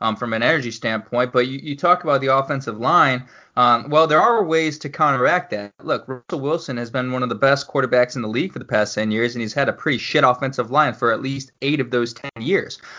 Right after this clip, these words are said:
Um, the Bears last week, this is from Robert Schmitz on Twitter, really good follow. If you're listening, go follow him. He says, "The Bears upped their play action usage from sixteen point four percent to thirty-one point seven percent against the Saints." And in the play action last week,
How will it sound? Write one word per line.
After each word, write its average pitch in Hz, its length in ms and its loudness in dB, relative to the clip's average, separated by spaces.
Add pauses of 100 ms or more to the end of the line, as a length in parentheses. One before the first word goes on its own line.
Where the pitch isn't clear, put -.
(140)
Um, 110 420 2
the 135 100 0
Bears 196 440 2
last 143 340 0
week, 143 300 -6
this 135 160 -4
is - 200 -14
from 117 300 -6
Robert 123 320 2
Schmitz 117 320 -10
on 107 140 -4
Twitter, 110 320 -6
really 113 260 -4
good 113 160 -6
follow. 104 320 0
If 101 100 -6
you're 110 120 -10
listening, 110 240 -8
go 107 100 -4
follow 110 300 -2
him. 110 120 -6
He 131 60 -2
says, 139 240 -2
"The - 80 -4
Bears 170 320 2
upped 160 220 0
their 139 100 0
play 143 320 0
action 131 260 -6
usage 123 380 -4 (240)
from 127 160 -4
sixteen 180 420 0
point 147 280 -2
four 143 180 0
percent 135 380 -2
to 120 80 -2
thirty-one 127 500 4
point 117 260 -4
seven 123 280 4
percent 107 280 -6
against 104 380 -8
the - 60 -10
Saints." - 340 -6 (280)
And 143 360 2 (140)
in 165 140 -2
the 160 60 2
play 143 220 2
action 139 360 2
last 117 260 -6
week, 123 180 -4